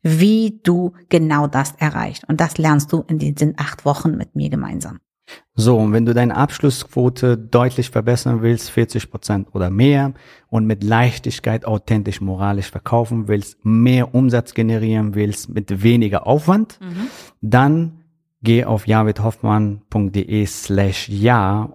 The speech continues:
Speaker 2: und beantworte da ein paar Fragen. Und wenn du in dein, ähm, kostenfreies Strategiegespräch dir gesichert hast, dann sag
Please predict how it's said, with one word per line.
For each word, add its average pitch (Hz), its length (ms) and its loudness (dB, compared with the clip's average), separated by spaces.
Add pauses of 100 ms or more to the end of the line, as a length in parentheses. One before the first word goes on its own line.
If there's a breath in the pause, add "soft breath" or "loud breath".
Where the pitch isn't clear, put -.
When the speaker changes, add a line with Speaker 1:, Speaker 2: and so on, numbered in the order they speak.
(100)
Speaker 2:
und 98 240 0
beantworte 101 420 0
da 92 140 -2
ein - 60 -6
paar 87 160 -4
Fragen. 127 640 0 (480 loud breath)
Und 107 300 0
wenn 120 180 4
du 135 100 4
in 131 120 2
dein, 113 420 0
ähm, 110 340 -2 (380)
kostenfreies 113 720 0
Strategiegespräch 113 720 0
dir 104 120 0
gesichert 120 500 0
hast, 107 340 -2
dann 117 160 2
sag 127 420 -2